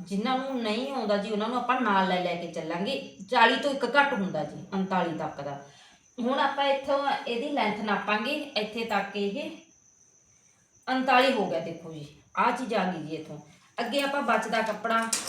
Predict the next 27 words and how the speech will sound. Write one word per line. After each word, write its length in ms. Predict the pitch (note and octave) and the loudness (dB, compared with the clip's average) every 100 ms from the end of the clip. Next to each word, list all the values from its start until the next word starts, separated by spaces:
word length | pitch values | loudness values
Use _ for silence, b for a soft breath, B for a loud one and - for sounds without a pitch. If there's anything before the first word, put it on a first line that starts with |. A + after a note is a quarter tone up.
| - | 0
ਆਹ 180 | G#3 A#3 | 6 6
ਦੇਖਾਂਗੇ 400 | A#3+ A#3 F#3+ F#3 | 6 0 -2 -2
ਵੀ 160 | G3+ - | -2 -2
ਕਿੰਨਾ 260 | A3 F#3 | 0 0
ਪਿੱਛੇ 340 | F3+ - - D#3+ | -2 -6 -8 -6
ਬਚ 220 | D#3 D3+ | -6 -8
ਗਿਆ। 200 | D3+ D3+ - - _ _ _ _ _ _ _ _ _ _ _ _ _ - _ _ _ _ _ _ _ - - _ _ _ - _ b b b G3 | -8 -10 -12 -20 _ _ _ _ _ _ _ _ _ _ _ _ _ -20 _ _ _ _ _ _ _ -20 -20 _ _ _ -20 _ b b b -2
ਇਹ 220 | A#3 D4+ | 2 4
ਬਚ 240 | A#3+ G#3 | 4 2
ਗਿਆ 140 | G3+ G#3 | 0 0
ਜੀ 160 | A3 | 0
ਆਪਣੇ 240 | A3+ G#3 G#3 | -2 -2 -2
ਕੋਲੇ 260 | G#3 B3+ | 2 0
ਸਾਢੇ 340 | D4 G3+ F#3 F#3+ | 0 -2 -2 -2
ਕੁ 80 | |
ਚੌਦਾਂ, 400 | G#3 F#3 D#3+ D#3 D#3+ - B B B B _ | -2 0 -2 -4 -8 -14 B B B B _
ਤੇ 80 | A3 A#3 B3 | -2 2 2
ਇਹਦੇ 500 | A#3+ B3 A3+ C4+ D#4+ | 0 0 0 0 0
ਵਿੱਚ 560 | G#3+ G3+ A3+ A#3 A#3+ A#3+ - | 0 -2 -2 0 0 -4 -2
ਸਾਢੇ 260 | F#3+ G3+ B3 | 0 2 4
ਚੌਦਾਂ 300 | C4 B3 A#3 | 2 2 -2
ਤੇ 60 | |
ਦਸ 300 | A3 G#3+ - | 2 2 2
ਉਹ 320 | - G#3 A#3+ | 0 -2 -2
ਪਾ 200 | C4+ A#3 | 2 2
ਕੇ 160 | A3+ G#3+ | 2 -2
ਜੀ 360 | G3 G#3+ F#3+ | -2 -4 -6